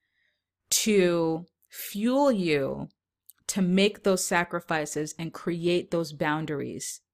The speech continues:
to take care of yourself. Now, as you pursue those goals, as you pursue your health and fitness goals, as you pursue your weight loss goals, I want to make sure that you do not allow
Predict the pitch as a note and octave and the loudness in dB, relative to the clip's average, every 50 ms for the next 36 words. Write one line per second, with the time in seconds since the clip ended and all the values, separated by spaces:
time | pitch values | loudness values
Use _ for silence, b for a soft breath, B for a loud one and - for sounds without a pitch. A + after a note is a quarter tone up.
0 | _ _ _ _ _ _ _ - - F3+ - - F#3+ E3 - - - - D3 C#3 | _ _ _ _ _ _ _ -10 -8 -8 -6 -2 -2 -2 -4 -4 -4 -4 -4 -2
1 | C#3 C3+ - - B2+ - - - - - - - - - - - _ _ b b | -4 -6 -8 -10 -12 -12 -10 -10 -8 -8 -8 -10 -12 -16 -20 -20 _ _ b b
2 | b b - G3 G3+ G3 F#3+ E3+ D#3 C#3+ C#3+ E3 F3+ _ _ _ _ _ _ _ | b b 0 2 4 6 6 6 4 4 0 -4 -10 _ _ _ _ _ _ _
3 | _ - F#3 G3 G3+ G3 G3+ A3+ G#3 G3+ G#3+ G3 F#3+ - - - - A3 G#3+ A3+ | _ 4 6 6 6 6 4 2 2 2 0 0 0 2 0 2 2 4 4 4
4 | A#3+ G#3+ A3+ G#3+ G#3+ G#3 F#3+ F#3+ G3 F#3+ F#3+ G3 G3+ G#3+ A#3+ C4 A#3 - - F#3 | 4 6 4 4 4 2 2 2 4 6 6 6 6 4 2 0 0 2 2 2
5 | E3+ F3+ F#3+ F#3 F#3 - - F#3 F3+ - - - G#3+ G#3 G#3+ G#3 G3+ G3 F#3+ F#3+ | 2 2 0 0 0 -2 -4 -2 -2 0 -2 0 0 0 2 2 4 2 2 2
6 | G3 G3 G3 G3 G3+ F#3 F#3 - G3 F3+ F3+ G3 G3 G3 - - F#3 F#3+ F#3+ F#3 | 2 0 0 2 0 -2 -2 -2 -2 -2 0 0 -2 -2 0 0 0 2 2 2
7 | F#3+ F3 E3+ E3+ F#3 F3 F3+ - F3 - - - - G#3 G#3 G#3 G3+ G3 F#3+ F3+ | 2 0 0 0 -2 -2 -2 -4 -6 -4 -4 -4 -2 -2 -2 0 2 2 2 2
8 | D#3+ F3 F3 F3 - - F3 E3+ E3+ F3 - - - F3+ E3+ E3+ F3+ F#3+ A3 A3 | 2 2 2 2 2 2 0 0 0 0 -2 -2 0 2 2 2 2 0 -2 -4
9 | - - - B B B B B B B B B - F#3 F#3+ F#3 F3+ G3+ G#3+ - | -8 -10 -12 B B B B B B B B B 2 2 4 4 4 2 2 0
10 | - - A3 F#3+ F#3+ G3 G#3 G#3 G#3 G#3 - - - - B3+ C4 C4+ B3 F#3 D3+ | 0 0 2 2 4 4 6 4 4 2 0 -4 -2 0 4 4 6 6 6 6
11 | C#3+ D3 D#3 F#3+ - b b b b F3+ E3+ C#3 F#3 E3 F#3+ G#3+ A3+ A3+ G3 A3 | 4 2 0 -2 -8 b b b b 0 0 0 0 0 0 2 2 2 2 2
12 | F#3+ F3+ F3+ F3+ F#3 F#3 F#3+ G3+ F#3+ - - G3+ F#3+ F#3 F#3 F3+ F3+ F#3 G3 G3 | 2 4 4 4 6 6 6 4 4 2 0 0 0 0 0 2 4 6 6 6
13 | F3+ D3+ C#3 C3+ C#3+ D3+ - | 6 6 4 2 0 -4 -8